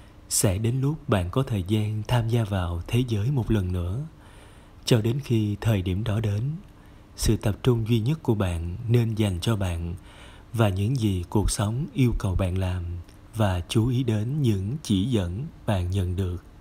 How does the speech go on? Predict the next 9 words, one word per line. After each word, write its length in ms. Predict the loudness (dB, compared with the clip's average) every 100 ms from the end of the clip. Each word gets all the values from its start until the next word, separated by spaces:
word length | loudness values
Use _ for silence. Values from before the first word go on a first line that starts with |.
| -20 -20 -20 -20 -20 -20 -20 -16 -2
Khoảng 280 | 0 2
thời 140 | 0 0
gian 360 | 0 0 0
bị 100 | -2 2
cô 180 | 2 4
lập, 200 | 0 -4 -12 -20 -20 -20 -6
sống 300 | 0 2 2
ẩn 240 | 0 0
dật 240 | 0 -2